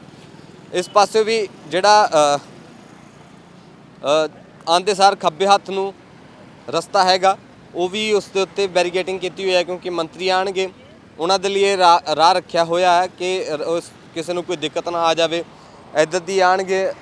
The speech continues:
ਅੰਦਰ ਗੱਡੀਆਂ ਖੜਾਉਣਗੇ ਤੇ ਅੰਦਰ ਬੈਠ ਜਾਣਗੇ। ਤਾਂ ਪੰਜਾਬ ਪੁਲਿਸ ਜਿਹੜੀ ਹੈ ਤ-, ਤੈਨਾਤ ਹੋਈ ਹੈ, ਕਿਉਂਕਿ ਇਹ ਖਟਕੜ ਕਲਾਂ ਹੈ, ਜਿੱਥੇ ਪੰਜਾਬ ਦੇ ਮੁੱਖ ਮੰਤਰੀ ਹੋਰਾਂ ਨੇ, ਅ, ਸੋਲਾਂ ਮਾਰਚ ਨੂੰ ਸਹੁੰ ਚੁੱਕੀ ਸੀਗੀ।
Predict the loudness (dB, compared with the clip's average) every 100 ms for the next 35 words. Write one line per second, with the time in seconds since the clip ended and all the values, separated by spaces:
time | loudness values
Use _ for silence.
0 | -8 -4 -4 -4 -4 -2 -2 2 2 2
1 | -2 -4 -4 -4 -4 -4 -4 0 2 2
2 | 2 0 0 -4 -8 -14 -20 -20 -6 0
3 | 2 2 0 -2 4 4 4 -4 -4 -6
4 | -6 -2 2 2 0 -6 -6 -2 0 0
5 | 0 -2 0 0 0 -2 0 2 2 0
6 | -2 -4 0 2 2 2 -2 -4 -4 0
7 | 4 4 4 -4 -4 -6 -6 -4 -2 0
8 | 0 -2 -6 -20 -20 -20 -20 -20 -20 -2
9 | 4 6 4 2 -12 -20 -20 -20 -20 -6
10 | 2 6 6 8 6 4 -2 -6 0 2
11 | 2 -2 -8 -10 -8 -8 -8 -10